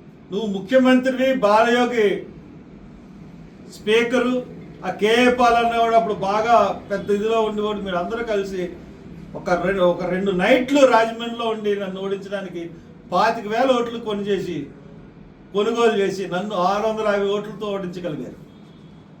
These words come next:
అప్పుడు కూడా డబ్బు విరజిమ్మి.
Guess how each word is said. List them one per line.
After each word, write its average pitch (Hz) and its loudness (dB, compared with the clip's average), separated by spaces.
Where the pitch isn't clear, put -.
అప్పుడు 214 -4
కూడా 214 -2
డబ్బు 180 0
విరజిమ్మి. 180 -4